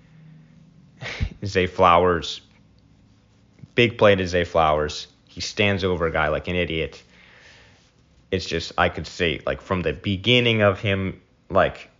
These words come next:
physically turning the guy over so he can stare at him, I was like, "That's a taunting." And, you know, two seconds later, it was a taunting. Um, that's the type of mistake that they were making all game. That's a fifteen-yard penalty, I believe.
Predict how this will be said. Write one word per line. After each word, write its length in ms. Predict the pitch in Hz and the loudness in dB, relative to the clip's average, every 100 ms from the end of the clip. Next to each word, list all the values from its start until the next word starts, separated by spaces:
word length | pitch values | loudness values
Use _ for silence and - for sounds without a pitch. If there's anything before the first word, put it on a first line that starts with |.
| _ | _
physically 560 | - - 120 110 104 101 | -14 -4 -2 -2 -2 -4
turning 300 | - 104 98 | -2 -2 0
the 120 | 92 | 0
guy 200 | 90 90 | 2 2
over 220 | 85 95 | 2 -2
so 160 | 95 92 | -4 -4
he 60 | 80 | -6
can 100 | 73 | -6
stare 280 | 92 90 98 | 0 2 2
at 40 | |
him, 160 | 104 98 | 0 -2
I 80 | |
was 160 | 80 73 | -2 -2
like, 220 | 71 57 - - - - | -2 -4 -12 -20 -18 -2
"That's 260 | 78 76 | -2 0
a 40 | 73 | -2
taunting." 520 | 92 71 - 71 82 - - - - - - - - - - _ | 0 0 0 -2 -4 -10 -20 -20 -20 -20 -20 -20 -20 -20 -20 _
And, 340 | 85 78 71 62 - - - - 82 | 4 4 2 -2 -10 -14 -20 -14 -4
you 100 | 71 | -2
know, 140 | 60 | -2
two 180 | - 71 | -2 0
seconds 360 | 78 67 69 | 0 2 4
later, 240 | 71 64 65 | 6 8 6
it 40 | |
was 140 | 64 - | 4 2
a 40 | |
taunting. 460 | - 71 67 67 - - - - - - | 2 2 2 -4 -6 -14 -20 -20 -20 0
Um, 460 | 98 87 78 67 67 - _ _ _ - | 6 6 6 2 -4 -12 _ _ _ 2
that's 200 | 92 - | 2 4
the 40 | |
type 160 | 98 78 | 2 2
of 60 | |
mistake 260 | 62 - 71 | 2 -2 2
that 120 | 69 | 2
they 60 | 67 | 2
were 60 | |
making 240 | 76 65 82 | 0 2 4
all 140 | 76 | 4
game. 240 | 90 90 | 4 2
That's 180 | 80 - | 2 -4
a 40 | - | -4
fifteen-yard 520 | 65 - 60 57 - | -4 -2 -4 -4 0
penalty, 380 | 92 78 - 67 | 0 0 0 0
I 40 | |
believe. 440 | 78 87 92 87 | 2 6 6 4